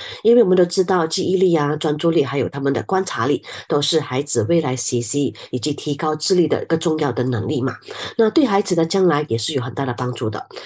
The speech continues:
所以接下来我们就来聊聊，那平时你是，都是如何建议家长们呢，在他们的日常生活当中，应该要，需要注意一些什么样的一些习惯的改变，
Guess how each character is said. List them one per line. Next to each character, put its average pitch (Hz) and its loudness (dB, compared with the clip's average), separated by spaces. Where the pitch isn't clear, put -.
所 220 4
以 180 4
接 226 2
下 214 0
来 160 2
我 - -4
们 127 0
就 160 2
来 131 0
聊 127 0
聊， 104 0
那 165 2
平 143 -2
时 160 2
你 131 2
是， 180 0
都 180 4
是 190 4
如 139 4
何 135 0
建 190 2
议 196 6
家 226 0
长 175 0
们 147 2
呢， 156 0
在 190 2
他 165 -2
们 165 6
的 156 4
日 196 6
常 143 -4
生 160 0
活 127 0
当 139 -2
中， 135 0
应 190 4
该 185 2
要， 175 4
需 160 0
要 160 4
注 180 -2
意 170 -2
一 - -2
些 170 4
什 139 -2
么 123 2
样 170 2
的 143 4
一 - 0
些 156 -4
习 131 -2
惯 180 0
的 156 0
改 143 -6
变， - -